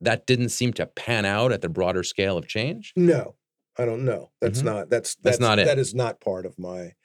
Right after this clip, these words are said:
Speaker 2: of my thinking. I defend affirmative action. I think, in fact, that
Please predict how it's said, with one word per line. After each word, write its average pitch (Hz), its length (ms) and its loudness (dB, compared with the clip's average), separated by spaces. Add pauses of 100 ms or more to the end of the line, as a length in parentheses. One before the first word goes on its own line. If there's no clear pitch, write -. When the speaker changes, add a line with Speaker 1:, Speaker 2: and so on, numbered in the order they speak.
(460)
Speaker 2:
of 92 100 -8
my 95 200 -6
thinking. 82 500 -10 (340)
I 143 140 0
defend 156 720 0
affirmative 135 540 -2
action. 131 380 -4
I 123 120 -2
think, 156 360 0
in 131 120 -2
fact, 143 600 -2 (460)
that 135 460 2